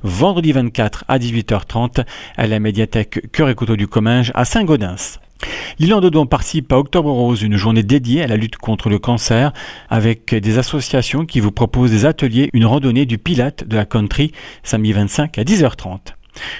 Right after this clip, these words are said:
Comminges Gospel présente la Nuit du Gospel le samedi vingt-cinq octobre à vingt heures trente au Cube à Saint-Gaudens. En Pyrénées-au-Garonnaises, la Pique en mille neuf cent vingt-cinq, cent ans après la crue. Il y a un siècle, la crue de la Pique marquait durablement la vallée.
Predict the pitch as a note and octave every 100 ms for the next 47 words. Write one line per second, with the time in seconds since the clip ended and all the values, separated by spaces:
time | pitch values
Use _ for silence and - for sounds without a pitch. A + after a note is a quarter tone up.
0 | - G3+ G#3 E3 D#3 C#3+ - C#3+ C3 A#2+
1 | - F3 D#3 C#3 - B2 F3 D#3+ C#3 B2
2 | B2+ A#2 G#2 G#2+ A#2 G#2+ A2 G#2+ - G#2
3 | G2+ - A#2+ A#2 G#2 A2 - A#2 - D3
4 | - B2+ - E3 B2+ A#2+ A3+ F3+ C#3+ G2
5 | F#2+ - - - - - - - - D3+
6 | - G3+ F#3 F#3 D#3+ D3 C#3+ C3+ C3 A2
7 | B2 A#2+ F3+ D#3+ - A#2 B2 B2 - B2
8 | A#2+ - B2+ B2 - - - G3 F3 -
9 | C#3+ C#3 - A2 G2 - C#3 - - -
10 | - G#2 A2 A2+ - C3 B2 - - G#2+
11 | G#2+ - B2 A2 G#2 D#3+ - A#2 E3+ -
12 | E3 C#3 B2+ A#2+ A2+ A2 G#2 F#2+ G2 A2+